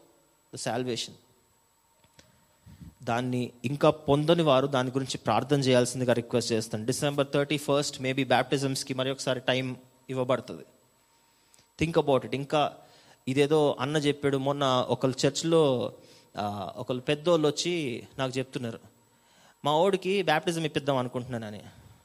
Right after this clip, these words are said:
అది బిర్యానీ కాదు ఇప్పించడానికి కదా, మీరు తీసుకోవాల్సిన డెసిషన్.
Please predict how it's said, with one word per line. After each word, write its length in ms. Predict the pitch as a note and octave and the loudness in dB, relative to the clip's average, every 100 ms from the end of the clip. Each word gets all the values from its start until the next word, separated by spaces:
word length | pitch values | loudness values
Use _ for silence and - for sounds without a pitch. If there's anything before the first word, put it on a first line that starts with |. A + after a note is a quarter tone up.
| _ _ _ _ _ _ _ _ _ _ - | _ _ _ _ _ _ _ _ _ _ -10
అది 200 | B2 A#2 | -8 -6
బిర్యానీ 500 | A2 B2+ C3 C#3 E3 | -2 2 2 2 2
కాదు 180 | D#3 C3 | 2 0
ఇప్పించడానికి 720 | B2+ C#3 C3+ B2 B2+ - G#2 - - - _ _ _ _ _ _ _ _ _ _ _ _ _ _ _ _ _ _ _ _ - | -2 -2 -2 -4 -8 -14 -16 -20 -20 -20 _ _ _ _ _ _ _ _ _ _ _ _ _ _ _ _ _ _ _ _ -8
కదా, 120 | C3+ | -6
మీరు 460 | D3+ A#2+ B2 D#3 F3 | -6 -8 -4 0 0
తీసుకోవాల్సిన 920 | D3+ C#3 - A#2+ A2+ E2+ - - A#2 | 0 -2 -4 -6 -6 -8 -16 -14 -10
డెసిషన్. 400 | G#2 G2+ - F#2 | -8 -8 -8 -12